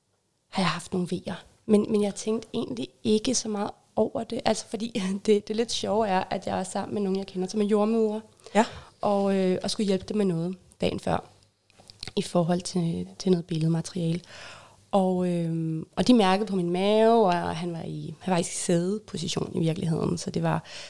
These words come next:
Speaker 1: der var risiko for, at det var en sædefødsel, øh,
Speaker 2: Okay.
Speaker 1: og det var også derfor, at det var meget akut til hospitalet. Øhm, og,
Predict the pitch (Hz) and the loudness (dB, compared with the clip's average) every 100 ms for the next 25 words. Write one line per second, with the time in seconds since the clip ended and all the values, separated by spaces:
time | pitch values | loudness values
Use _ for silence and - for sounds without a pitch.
0 | - 190 202 202 240 - 185 180 165 160 | -2 0 0 -2 -6 -2 -2 -2 -4 -4
1 | 165 165 175 170 180 156 151 185 - 170 | -4 -4 -4 -4 -4 -6 -6 -8 -6 -4
2 | 165 165 180 160 - - - 156 - - | -2 0 0 0 -2 -6 -6 -8 -6 -4
3 | - 151 - - - 165 - - - - | -2 -2 -2 -6 -4 -4 -4 -4 -2 -2
4 | 175 - - - - - _ - 208 185 | -4 -8 -14 -16 -18 -20 _ -2 2 2
5 | 175 170 156 95 - - - _ - - | 2 2 0 -4 -10 -16 -20 _ -18 0
6 | 220 | 2